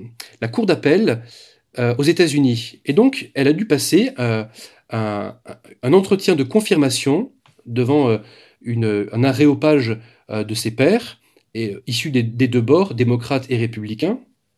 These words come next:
Et l'une de ses interrogatrices, de ses examinatrices, lui a reproché sa foi, mettant en cause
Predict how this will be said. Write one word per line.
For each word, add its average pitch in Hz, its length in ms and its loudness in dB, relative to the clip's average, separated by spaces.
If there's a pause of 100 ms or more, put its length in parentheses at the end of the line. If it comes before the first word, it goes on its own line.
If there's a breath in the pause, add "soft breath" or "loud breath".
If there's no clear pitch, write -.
(920 soft breath)
Et 185 360 4
l'une 160 540 2
de 131 400 2
ses 127 360 0
interrogatrices, 139 880 0
de 120 80 -4
ses 123 120 -2
examinatrices, 123 800 0 (720 loud breath)
lui 139 180 2
a 143 60 4
reproché 196 420 2
sa 156 140 -2
foi, 120 400 -6 (800)
mettant 180 340 2
en 143 100 0
cause 208 300 2